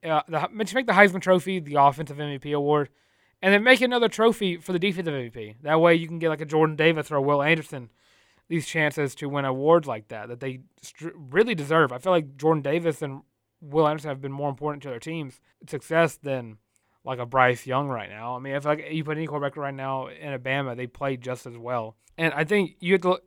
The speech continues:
none of these, I don't think there's a defensive player in the top five to six of the Heisman fav-, odds right now. I mean, none of these defensive players are gonna be making it to New York City. They're not gonna be getting an invitation for this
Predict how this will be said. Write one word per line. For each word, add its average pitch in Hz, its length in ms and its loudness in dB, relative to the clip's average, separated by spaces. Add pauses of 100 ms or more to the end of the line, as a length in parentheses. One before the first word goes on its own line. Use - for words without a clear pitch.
none 196 480 -4
of 233 60 2
these, 190 200 0
I 190 60 -6
don't 208 140 -2
think 220 100 -8
there's 180 120 -6
a - 20 -14
defensive 147 320 -10
player 147 160 -2
in 123 180 -12
the 123 80 -14
top 123 320 -16
five 120 640 -16
to 120 100 -20
six - 600 -18 (320)
of 135 100 -14
the 131 80 -10
Heisman 127 400 -12
fav-, 156 260 -6 (220)
odds 156 280 2
right 160 120 -2
now. 175 240 0 (420)
I 165 60 -4
mean, 165 140 4
none 190 160 6
of 190 80 6
these 151 240 4 (180)
defensive 156 300 -4
players 135 240 2
are 127 40 -6
gonna 131 140 -8
be 123 100 -8
making 127 380 -8
it 113 120 -14
to 117 80 -16
New 127 120 -8
York 113 220 -8
City. 117 340 -8 (100)
They're 131 120 -8
not 135 60 -2
gonna 131 120 -2
be 127 80 -8
getting 127 160 -8
an 127 80 -6
invitation 131 400 -10
for 117 140 -20
this 110 340 -18